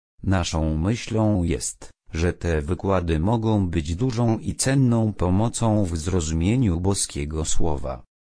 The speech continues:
Zanim zaakceptujemy cokolwiek jako naszą osobistą wiarę i przekonanie, powinniśmy powiedzieć: nie przyjmę tego tylko dlatego, że te tomy tak mówią.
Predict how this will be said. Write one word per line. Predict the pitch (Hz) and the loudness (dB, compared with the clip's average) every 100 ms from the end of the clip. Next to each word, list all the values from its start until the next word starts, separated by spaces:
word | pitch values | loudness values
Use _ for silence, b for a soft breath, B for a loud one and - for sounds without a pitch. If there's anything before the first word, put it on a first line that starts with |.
| - | -6
Zanim | 98 143 151 143 131 92 | -2 2 4 4 2 0
zaakceptujemy | 90 87 85 - 85 - 104 104 135 135 101 | -2 -2 -4 -4 -4 -2 -2 0 2 2 2
cokolwiek | - 104 - 160 160 127 104 - | 0 -2 0 0 0 0 0 0
jako | 85 85 - 82 | -2 -2 0 2
naszą | 98 107 - 92 82 | 2 0 0 0 0
osobistą | 78 82 87 135 - 101 80 | -2 -2 -2 -2 -2 -2 0
wiarę | 76 101 135 120 110 | 0 -2 0 -2 -2
i | - 92 | -2 -4
przekonanie, | 82 - 101 110 110 107 73 64 58 - - - | -2 -4 -2 0 0 0 0 -2 -8 -14 -20 -2
powinniśmy | 107 101 131 165 151 139 - 131 117 | 0 2 2 4 2 2 2 2 2
powiedzieć: | 117 92 123 127 78 73 - - - _ - | 0 0 0 -2 -2 -4 -4 -10 -12 _ -4
nie | 98 95 | 0 0
przyjmę | - 107 107 80 76 | 0 0 2 2 0
tego | 85 73 78 | -2 -4 -4
tylko | - 98 - 82 | -4 -4 -2 -2
dlatego, | 78 76 76 85 73 80 131 - - | -2 -4 -2 -4 -2 -2 -2 -4 -10
że | 80 87 | -2 -2
te | 78 87 80 | 0 -4 -2
tomy | 123 131 117 | 0 2 0
tak | - - - | 0 -4 -4
mówią. | 85 92 71 69 69 69 | -2 -2 -2 -4 -4 -6